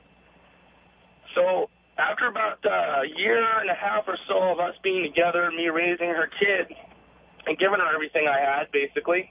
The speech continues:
I sold my dream car, sold my motorcycle, bought a family car, and all this stupid stuff,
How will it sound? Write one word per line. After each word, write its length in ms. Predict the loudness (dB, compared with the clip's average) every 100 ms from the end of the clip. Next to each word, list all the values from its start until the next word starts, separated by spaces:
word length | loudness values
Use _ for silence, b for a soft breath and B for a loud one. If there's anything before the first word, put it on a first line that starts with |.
| -2
I 100 | -2 2
sold 260 | 0 0
my 160 | 0 -2 -2
dream 300 | -2 0 0
car, 320 | 0 2 0 -2 -2
sold 200 | -2 0
my 100 | -2
motorcycle, 840 | 0 -2 -2 -2 -2 2 0 0 B B B 0
bought 220 | 0 2
a 80 | -4 -2
family 340 | 0 2 0 -2
car, 240 | 0 0
and 80 | -2
all 220 | -2 -2 0
this 160 | -2 -4 -8
stupid 420 | -2 -2 0 -2 -4 -8 -20 -20 -20 -20 -20 -20 -20 -20 -20 -6
stuff, 340 | -2 2 0